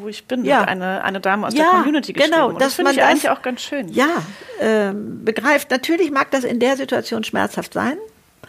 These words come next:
Speaker 2: Ja, also es ist nicht das, wenn es schmerzhaft ist, dass das immer schlecht ist. Also, ähm, klar hätte ich das gerne anders gemacht, äh, und ich habe da vielleicht jemanden verletzt oder dem eine Chance vermasselt und so. Das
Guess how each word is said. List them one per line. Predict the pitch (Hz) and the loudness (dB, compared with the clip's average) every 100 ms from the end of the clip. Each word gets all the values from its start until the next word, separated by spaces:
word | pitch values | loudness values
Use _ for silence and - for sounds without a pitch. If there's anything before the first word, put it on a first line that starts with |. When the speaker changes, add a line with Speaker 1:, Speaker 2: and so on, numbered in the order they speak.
| - - | -20 -10
Speaker 2:
Ja, | - 165 214 370 - _ - | -2 0 0 -4 -8 _ -4
also | - 220 | 0 0
es | 226 | 0
ist | 254 | 0
nicht | 240 220 | 0 2
das, | 247 - - | 0 -2 -6
wenn | - 220 | -2 0
es | 214 | 0
schmerzhaft | - 220 226 - | -2 -2 -2 -4
ist, | 220 220 | -4 -4
dass | |
das | 208 196 | -6 -4
immer | - 208 208 208 214 _ _ _ _ _ _ _ _ | -2 0 2 0 -4 _ _ _ _ _ _ _ _
schlecht | - 403 - - | -4 -4 -2 -10
ist. | - - - _ | -12 -14 -20 _
Also, | 208 196 180 185 | -2 0 0 0
ähm, | - 175 180 208 208 - - - - - - 214 | 2 0 0 -6 -12 -16 -18 -20 -20 -12 -12 -6
klar | - 175 185 185 | 0 2 4 2
hätte | 190 180 | 0 -2
ich | |
das | - 170 | -4 -4
gerne | - 139 143 151 - | -2 -2 0 -2 -2
anders | 147 143 - | -2 -2 -4
gemacht, | 160 139 - - | -4 -6 -6 -2
äh, | 160 151 151 | 2 2 2
und | 170 170 | 0 -4
ich | 180 | -6
habe | 165 | -4
da | 143 | -2
vielleicht | 151 156 135 180 - - - - - | -2 0 0 0 -8 -18 -20 -20 -4
jemanden | 180 185 170 - | 0 2 2 0
verletzt | - 165 165 170 - | -2 2 4 2 -2
oder | 160 175 160 | 0 2 2
dem | 160 180 | 2 2
eine | 143 156 | 0 -2
Chance | 151 165 147 170 | -2 -2 -2 -4
vermasselt | - 139 156 151 160 147 | -4 0 2 4 2 2
und | 160 | -4
so. | 160 | -2
Das | 160 160 | -4 -4